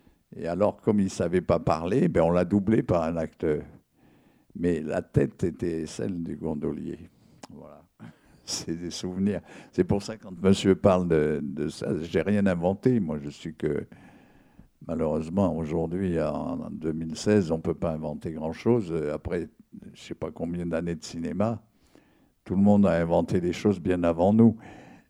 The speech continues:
Mais, euh, la machine à découdre, effectivement, euh, ça m'avait frappé à cause de, de l'histoire des médecins.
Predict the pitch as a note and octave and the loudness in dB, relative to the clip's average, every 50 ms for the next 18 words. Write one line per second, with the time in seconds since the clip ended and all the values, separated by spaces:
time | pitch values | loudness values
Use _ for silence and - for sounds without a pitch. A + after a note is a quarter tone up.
0 | _ - - G#2 A2+ C3+ D3+ E3+ - - - - - - - G2+ - - - - | _ -6 0 4 6 6 6 6 6 4 2 2 -2 -4 -2 -2 -2 -2 -2 -2
1 | - F#2+ F#2+ F#2+ F#2+ G#2 G#2+ G#2 G#2+ A2 A#2 - A#2 A2 A2 G#2+ G2+ G2+ G#2+ - | -2 -4 -4 -4 -4 -4 -2 2 4 4 4 4 4 4 4 6 4 4 2 4
2 | - - D3 C#3+ B2 A#2 G#2 G#2 - A2+ G#2+ A2 - - A2 G2 F#2+ G#2 A#2 C3+ | 8 8 8 10 8 6 4 4 4 4 2 2 0 -2 -2 2 4 6 8 8
3 | D3 D3+ C#3 A#2+ G#2 F#2+ F#2+ F#2+ F#2 F2 F2 F2 - - F#2 G#2 G2+ G2+ G#2 G2+ | 8 8 10 10 10 10 8 8 6 6 4 4 2 -2 0 4 4 4 6 6
4 | G2+ G#2 G2+ - - F#2+ F#2+ - - C3 C#3 C3 A2 G#2 - - B2+ C3 C3 A#2 | 4 2 0 0 2 0 2 4 6 6 8 8 6 4 8 12 12 12 12 12
5 | G#2+ F#2+ F2 F2+ F#2 F#2 F2 - A2 G2+ G2 F#2+ G2+ G2+ - - - A#2+ A#2 A2+ | 8 4 4 6 6 6 6 6 6 6 6 6 6 2 2 2 6 6 6 6
6 | G#2+ G#2 F#2 F2+ F#2 F2+ F#2+ F#2+ - - - - - E2 D#2+ D#2 | 6 2 2 0 0 0 0 0 0 -2 -4 -2 -2 0 0 -2